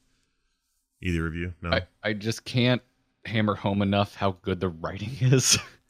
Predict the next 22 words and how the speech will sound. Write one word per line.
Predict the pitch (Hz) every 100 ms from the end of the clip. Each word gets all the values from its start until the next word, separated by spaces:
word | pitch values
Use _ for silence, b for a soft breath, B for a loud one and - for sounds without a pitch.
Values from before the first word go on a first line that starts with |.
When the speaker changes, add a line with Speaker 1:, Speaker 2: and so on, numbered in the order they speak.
| _
Speaker 1:
Yeah. | 78 78 80 80
This | 117 -
Speaker 2:
Like, |
Speaker 1:
was, | 214 147
Speaker 2:
and, | 113
and | 123
Speaker 1:
this | 120
Speaker 2:
there |
Speaker 1:
was | 151 127
apparently | 113 101 151 - 98
Speaker 2:
wasn't |
that | 95 90
Speaker 1:
a, | 76
Speaker 2:
much | 113 - -
Speaker 1:
it | 107
was | 98
a |
full-blown | 92 - 123 120 101 107 104 98 92 85 78
Christy | - -
Golden | 82 87 78 71 71 -
joint. | 78 80 69 - _ _ _ _
Um, | 78 64